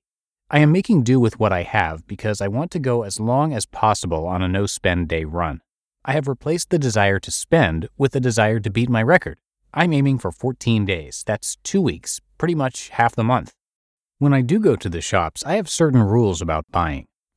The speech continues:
They're a bit harder, and I'll discuss them another time. I also have ways of dealing with visiting people or attending functions on no-spend days, which I'll also share at another time. But if you want to change your spending habits,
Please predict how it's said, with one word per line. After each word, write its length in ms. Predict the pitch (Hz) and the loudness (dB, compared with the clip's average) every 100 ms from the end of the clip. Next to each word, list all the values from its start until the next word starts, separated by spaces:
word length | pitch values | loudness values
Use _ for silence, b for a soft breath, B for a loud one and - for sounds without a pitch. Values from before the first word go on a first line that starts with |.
| - | -4
They're 180 | 247 | 0
a 60 | 240 | 2
bit 220 | 135 131 - | 2 0 -2
harder, 440 | - 104 76 73 | 4 4 2 -8
and 180 | 85 101 | -4 2
I'll 100 | 104 | 2
discuss 380 | 107 - 123 113 | 2 0 0 2
them 220 | 113 95 | 0 0
another 240 | 87 82 78 | -2 -4 -4
time. 400 | 104 92 71 - _ _ _ _ - | 0 0 -2 -12 _ _ _ _ 2
I 80 | |
also 240 | 196 233 220 | 2 4 2
have 180 | 147 123 | 2 4
ways 240 | 123 107 | 2 2
of 80 | 92 | 0
dealing 380 | 104 107 104 98 | 2 4 4 4
with 200 | 95 - | 0 2
visiting 400 | 139 123 95 82 | 2 4 2 2
people 360 | 87 82 87 | -2 0 0
or 180 | 90 87 | 0 0
attending 400 | 85 104 101 95 | 0 0 2 0
functions 540 | - 147 151 87 78 | 2 2 2 -2 -2
on 160 | 85 82 | -2 0
no-spend 520 | 82 78 - 82 76 | -2 -4 -2 -2 -2
days, 380 | 76 69 64 - | -4 -8 -10 -6
which 380 | 113 117 - 120 | -4 -4 -4 -2
I'll 140 | 131 | 2
also 260 | 175 - 87 | 2 2 -2
share 340 | - 98 80 | 0 0 0
at 80 | 80 | -2
another 300 | 87 85 78 | -2 -4 -6
time. 320 | - 87 65 - _ _ _ _ | -4 -4 -4 -12 _ _ _ _
But 120 | - 143 | 2 2
if 80 | |
you 80 | 143 | 4
want 180 | 147 208 | 4 4
to 80 | 262 | 2
change 360 | - 127 131 110 | -2 2 2 2
your 80 | |
spending 360 | 95 - 90 92 | -2 -2 -2 -2
habits, 520 | 85 76 69 - - | -4 -6 -8 -10 -10